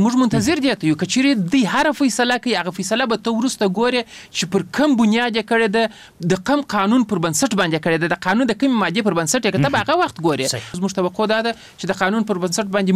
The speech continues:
Speaker 1: مخ ته ولاړ سي او د هیڅ چا فشار ته تسلیم نه سي. او، اه، دا چې څوک یې نه مني، هغه به یې نه
Speaker 2: ډېره
Speaker 1: مني.
Speaker 2: زیاته
Speaker 1: همالته
Speaker 2: مننه.
Speaker 1: نور باید قانون تطبیق
Speaker 2: ډېره
Speaker 1: سي.
Speaker 2: مننه. په خیر اوسئ یار صاحب. زه فقط دېرش ثانیې، اه، حکمت صاحب تاسو ته، اه، وخت درکوم. مهرباني ده که څه د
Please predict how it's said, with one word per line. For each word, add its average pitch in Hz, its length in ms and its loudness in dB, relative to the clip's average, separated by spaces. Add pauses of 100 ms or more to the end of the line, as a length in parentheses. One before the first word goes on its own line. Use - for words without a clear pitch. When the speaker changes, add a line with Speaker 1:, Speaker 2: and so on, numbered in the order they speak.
Speaker 1:
مخ - 160 -2
ته 226 80 0
ولاړ 226 240 -2
سي 226 100 0
او 190 120 -2
د 185 100 0
هیڅ 233 180 -2
چا 233 100 0 (200)
فشار 247 340 0
ته 240 140 -2
تسلیم 233 320 0
نه 233 100 2
سي. 254 140 0 (160)
او، 220 80 0
اه، 180 680 2
دا 214 100 0
چې 214 160 -10
څوک 254 200 -2
یې 196 160 2
نه - 80 2
مني، 339 160 -2
هغه 175 140 0
به 180 140 0
یې 175 80 0
نه 208 80 2
Speaker 2:
ډېره 156 160 2
Speaker 1:
مني. 143 80 0
Speaker 2:
زیاته - 160 -2
Speaker 1:
همالته 311 200 -2
Speaker 2:
مننه. - 160 0
Speaker 1:
نور 277 160 0
باید 277 120 -2 (120)
قانون 190 320 0
تطبیق 135 220 -6
Speaker 2:
ډېره 135 140 0
Speaker 1:
سي. 123 120 0
Speaker 2:
مننه. 123 280 0
په - 100 -6
خیر 160 200 0
اوسئ 170 140 -2
یار 165 160 0
صاحب. 160 200 -2
زه 185 80 -4
فقط 190 200 -2
دېرش 170 320 0
ثانیې، 165 340 0
اه، 127 180 -2
حکمت 151 280 -2
صاحب 143 100 -8
تاسو 156 180 -4
ته، 123 240 0
اه، 123 140 0
وخت 156 180 -4
درکوم. 180 260 0
مهرباني 127 360 0
ده 123 180 0
که 98 160 -8
څه - 180 -4 (120)
د - 0 -